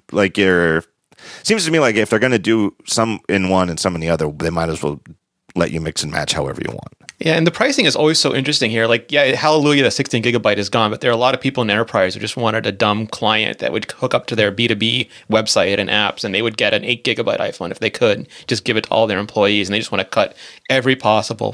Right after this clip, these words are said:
Speaker 2: penny imaginable. And when you start getting two hundred fifty-six gigabytes, I think, I, I believe they're doubling the density of the memory again, which
Speaker 1: Right.
Speaker 2: means,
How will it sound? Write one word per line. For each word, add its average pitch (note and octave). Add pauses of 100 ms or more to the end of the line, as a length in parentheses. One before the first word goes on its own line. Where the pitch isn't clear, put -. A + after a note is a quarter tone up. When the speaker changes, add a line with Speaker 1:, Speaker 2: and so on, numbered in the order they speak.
Speaker 2:
penny G#2+
imaginable. F#2+ (300)
And B2
when B2+
you B2+
start C#3+
getting C3+
two -
hundred B2+
fifty-six B2+
gigabytes, A#2
I A2
think, A2
I, G#2+
I A2+
believe A#2
they're A#2
doubling A2+
the G2
density G#2
of G#2
the G#2
memory G#2+
again, -
which -
Speaker 1:
Right. G#2
Speaker 2:
means, -